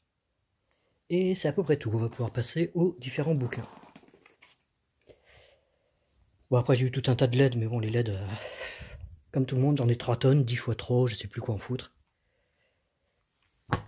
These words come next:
Alors, dans les bouquins, par contre, j'ai eu ça. Alors, les montages qui sont dedans sont pas forcément géniaux, mais au moins le bouquin est propre, en bon état.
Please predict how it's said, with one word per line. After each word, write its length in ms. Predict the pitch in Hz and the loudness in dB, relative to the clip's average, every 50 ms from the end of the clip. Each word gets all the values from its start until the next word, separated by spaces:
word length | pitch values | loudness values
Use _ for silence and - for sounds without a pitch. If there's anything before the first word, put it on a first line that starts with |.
| - - | -14 -10
Alors, 120 | - 135 113 | -8 -4 0
dans 80 | 131 | 2
les 80 | 135 135 | 2 4
bouquins, 280 | 131 139 135 - 175 | 2 2 2 2 0
par 180 | 175 - 135 - | 0 0 -4 -2
contre, 320 | - 175 180 - - 185 | 0 0 0 0 0 0
j'ai 160 | 156 120 123 127 | 2 4 4 4
eu 80 | 120 | 2
ça. 340 | 113 - - 104 113 151 190 - _ _ _ _ _ _ _ _ _ _ _ _ _ _ _ _ _ _ _ _ _ _ _ _ _ _ _ _ _ _ _ _ _ _ _ _ _ _ _ _ _ _ _ _ _ _ _ _ _ _ _ _ _ _ _ _ _ _ _ _ _ _ _ _ _ _ _ _ _ _ _ _ _ _ _ _ _ | 2 -2 -4 -2 -4 -4 -4 -6 _ _ _ _ _ _ _ _ _ _ _ _ _ _ _ _ _ _ _ _ _ _ _ _ _ _ _ _ _ _ _ _ _ _ _ _ _ _ _ _ _ _ _ _ _ _ _ _ _ _ _ _ _ _ _ _ _ _ _ _ _ _ _ _ _ _ _ _ _ _ _ _ _ _ _ _ _
Alors, 120 | - 104 | -2 0
les 80 | 104 113 | 2 4
montages 320 | 123 131 131 - 139 131 | 4 4 4 4 2 0
qui 60 | - - | 0 0
sont 100 | 131 120 | 0 0
dedans 180 | 113 127 139 | 4 4 2
sont 140 | 135 - 123 | 2 2 -2
pas 140 | - - 117 | -2 -2 -4
forcément 380 | - - 101 - 123 110 110 | -4 -2 -4 -2 -2 -2 0
géniaux, 360 | 104 120 123 123 147 165 185 202 | 0 0 0 2 2 2 2 2
mais 140 | 175 139 | 2 2
au 80 | 120 120 | 2 2
moins 160 | 120 131 143 | 2 2 2
le 60 | 139 | 2
bouquin 240 | 127 120 117 - 120 | 0 -2 -4 -4 -4
est 80 | 113 107 | -4 -4
propre, 440 | - - - 113 120 - - - - _ _ _ - _ | -4 -4 -4 -4 -4 -4 -8 -10 -10 _ _ _ -12 _
en 60 | 117 | -6
bon 200 | 104 107 107 104 | -4 -2 -2 -2
état. 320 | 101 98 - 104 117 127 | -2 -4 -6 -8 -8 -8